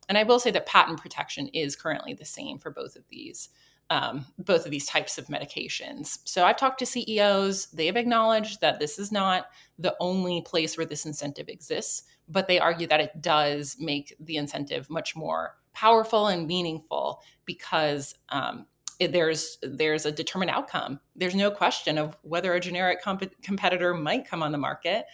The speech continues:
There's no option. Medicare is going to negotiate for these lower prices, um, and there's a lot more certainty in that outcome.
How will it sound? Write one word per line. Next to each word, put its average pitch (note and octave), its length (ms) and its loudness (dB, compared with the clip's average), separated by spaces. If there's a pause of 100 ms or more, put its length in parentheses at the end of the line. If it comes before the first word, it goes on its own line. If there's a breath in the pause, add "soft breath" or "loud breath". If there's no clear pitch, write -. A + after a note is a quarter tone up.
(100)
There's G3+ 100 -2
no A3 120 2
option. - 500 2 (280 soft breath)
Medicare F#3 380 2
is E3 100 0
going E3 360 -2
to - 120 -10
negotiate C#3 460 -8
for E3 80 -14
these C#3+ 220 -8
lower D3 180 -6
prices, - 540 -14 (340 loud breath)
um, D3+ 160 -2
and D3+ 100 -2
there's C#3+ 220 -2
a D3+ 60 0
lot D3+ 80 0
more C3+ 100 -6
certainty - 460 -12
in - 80 -18
that - 180 -12
outcome. - 320 -16